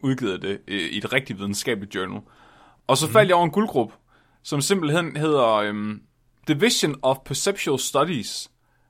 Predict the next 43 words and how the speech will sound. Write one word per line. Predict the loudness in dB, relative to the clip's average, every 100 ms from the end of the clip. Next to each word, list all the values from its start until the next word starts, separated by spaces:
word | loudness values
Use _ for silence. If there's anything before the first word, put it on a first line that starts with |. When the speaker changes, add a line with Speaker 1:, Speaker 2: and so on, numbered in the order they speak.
| _
Speaker 1:
fra, | 2 4 4 4
øh, | 0
University | -2 0 -2 0
of | -2 -2
Virginia, | -4 -4 -4 -6
som | -4
simpelthen | 0 2 2 0
er |
en | -2
hel | -2 0 0 -4 -12 _ _
afdeling | 6 6 6 2 0
på | 0
et |
universitet, | 0 0 -2 -2 2 2 2
der | 2
de | 0
sidste | -4 -4
halvtreds | -4 -6 -4 -4 -4 0
år | 2 2 0 -10 _
har | 2 2 2
forsket | 2 2 2 -2 -2
i | -2 -4 -4
det | -6
paranormale. | -2 -2 -2 -6 -8 -14 _ _ _ _ _ _ _ _
Og | -2 4
så | 6
har |
jeg | 6
så | 4
valgt | 4 4 2
en | 0 0
af | 0
de, | -2
en, | -2 -2 -2 -4
en | -4 -2
af | 0
deres | 0 0
artikler | -4 -6 -4 -4
at |
tage | -4 -6
med | -4
i |
dag, | -2 -2